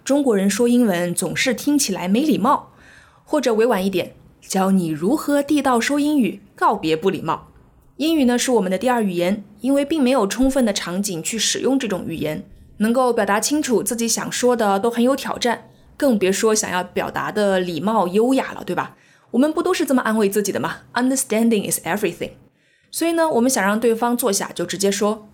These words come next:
“Sit down。”想喝咖啡就说，“I wanna have coffee。”不想要某样东西就说，“No, no need。”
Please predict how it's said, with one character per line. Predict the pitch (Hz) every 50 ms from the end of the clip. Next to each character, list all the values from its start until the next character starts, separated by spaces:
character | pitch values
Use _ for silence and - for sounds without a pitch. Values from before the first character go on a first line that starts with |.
| -
“Sit | - - 220
down。” | 202 214 202 175 185 - - - - - _ _ _ _ -
想 | - - 240
喝 | 240 294
咖 | 302 311 311 311
啡 | 330 330 311
就 | 320 247
说， | 240 - 262 262 262 262 - - -
“I | - 185
wanna | 190 202 208 202
have | 208 190 -
coffee。” | - - 202 196 202 - 160 - - - - - - - - - -
不 | - 311
想 | - 240 208
要 | 220 233 233
某 | 208 180
样 | 185 190 202
东 | 202 208 226
西 | 214 - 165
就 | 180 185
说， | - - 202 202 202 - - -
“No, | - 196 226 208 180 185 -
no | 190 220 226
need。” | 226 226 247 226 - -